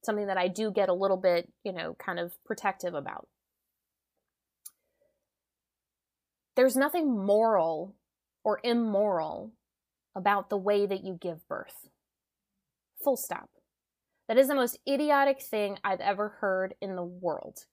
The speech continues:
That somehow you're holier because you gave birth at home unmedicated the way God intended.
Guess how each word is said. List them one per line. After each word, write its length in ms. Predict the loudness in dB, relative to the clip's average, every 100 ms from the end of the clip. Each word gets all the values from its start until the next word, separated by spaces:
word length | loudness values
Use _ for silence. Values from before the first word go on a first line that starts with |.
| _ -14 -6
That 160 | -4
somehow 720 | -2 -2 -2 -4 -2 -2 -2 -4 _ _
you're 240 | 0 0 0
holier 1080 | -10 0 6 8 6 4 2 -2 -4 -6 -12 -20 -20 _
because 840 | -6 -6 -2 0 2 2 0 -4 -6 _ _
you 180 | -4 -4
gave 420 | -2 2 2 2
birth 540 | 0 2 4 2 -4 -16 _ _ -8
at 140 | -8
home 760 | -8 -6 0 2 2 0 -6 -12 _ _ _ _ -4
unmedicated 720 | -2 0 0 0 0 -2 0
the 60 | 0
way 220 | 2 2
God 540 | 0 0 2 4 2 2
intended. 840 | -2 -6 -10 -8 -8 -8 -14 -16